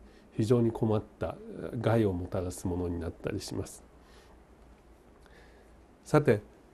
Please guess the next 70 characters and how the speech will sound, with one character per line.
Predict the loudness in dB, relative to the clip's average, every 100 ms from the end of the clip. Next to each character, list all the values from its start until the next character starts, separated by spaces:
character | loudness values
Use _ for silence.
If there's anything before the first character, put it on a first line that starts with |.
| -20 -2
え | 0
ー、 | 2
こ | 6
の | 6
写 | 8 4
真 | 4 8 8
を | 8
見 | 6
て | 4
い | 2
た | 4
だ | 2
き | 2
た | 0
い | 0
と | 0
思 | -2
い | 0
ま | -2
す | -4
け | -2
れ | 0
ど | 4
も、 | 6 4 2 -10 -20 -20 -20 -20 -20 -20 -8 0
な |
ん | 0
か | 2 0 -2 -14 -18 -12 -8 -2
ご | -2
つ | -2 4
い | 6
虫 | 6 4 0 -2
が | 0
出 | 0
て | -2 -2
き | -2
ま | -4
し | -4
た | -4
け | -2
れ |
ど | -2
も、 | 0
皆 | 0 0
さ | 0 -4
ん | -2
こ | 0
れ | 2
は | 2
何 | 0 0
だ | -2
か | -4 -10
わ | -10
か | -8
り | -4
ま | -2 -4
す | -2
か？ | 0 0 -2 -18 -20 -20 -20 -20 -20 -20 -20 -20 -20 -20 -20 -20 -20 -20 -14 -4
実 | 0 4
は | 4
テ | 6
ン | 4 6
ト | 6
ウ | 6
ム | 6
シ | 4 -2
の | -2
幼 | -2 -2 -2
虫 | 0 0 2
で | -2
す。 | -6